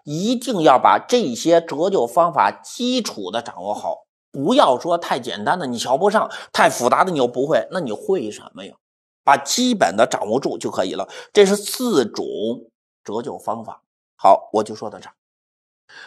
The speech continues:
那么企业应当按月计提折旧，当月增加的，比如说二月一日增加的，二月提折旧吗？不提。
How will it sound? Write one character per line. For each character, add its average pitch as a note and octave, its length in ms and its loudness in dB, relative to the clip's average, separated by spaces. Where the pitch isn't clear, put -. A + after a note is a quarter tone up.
那 D4+ 120 4
么 D#4 120 8
企 - 240 2
业 D#3+ 140 8
应 B3+ 220 6
当 C4+ 160 8
按 A#3+ 340 6
月 C4 300 8
计 C#3 240 -2
提 C3 240 0
折 G#2 240 4
旧， - 320 2
当 C4+ 200 8
月 A#3 160 8
增 A#3 280 2
加 A#3 320 8
的， - 320 2
比 A#2 100 0
如 B2 180 4
说 G#3 120 6
二 A3+ 260 8
月 C#3 160 8
一 F3 160 2
日 F#3 160 6
增 F3+ 180 -2
加 F3+ 140 6
的， - 60 6
二 G3+ 180 6
月 C3+ 140 4
提 C#3 180 -4
折 C#3 200 0
旧 C3 140 -2
吗？ G#2 120 -6
不 D#3 100 -2
提。 - 280 -20